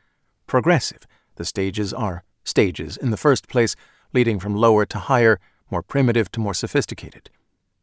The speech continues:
Deterministic. Development is driven by technology, not human choice, and teleological. The process culminates in us. It is also, according to Graeber and Wengrow, completely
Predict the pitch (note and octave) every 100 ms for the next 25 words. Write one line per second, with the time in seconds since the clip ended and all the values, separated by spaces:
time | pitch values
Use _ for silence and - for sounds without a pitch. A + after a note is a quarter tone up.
0 | - - C3 C3 D#3 D#3+ - - _ _
1 | _ _ _ F#2 G2+ A2+ A#2 G#2+ A#2 -
2 | A2 G#2+ G2+ F#2+ - - D3+ A2 - -
3 | - - F2 - F#2+ G2 - A#2+ G#2+ -
4 | _ _ _ - C#3 - C3 A2+ G#2+ G2
5 | - - - _ _ _ _ - - -
6 | A#3 - G#2 - - _ _ - A2+ F2
7 | F2 - A#2 F2+ - - - _ _ _
8 | _ _ _ _ _ _ _ _ _ -
9 | D3+ G3 F#3 F#3 F3+ E3+ D#3 C#3+ B2 C3
10 | D3 C3 C3+ D3+ E3 D3+ D3+ C#3+ _ _
11 | _ _ - F#3 - G#2+ - G2+ F#2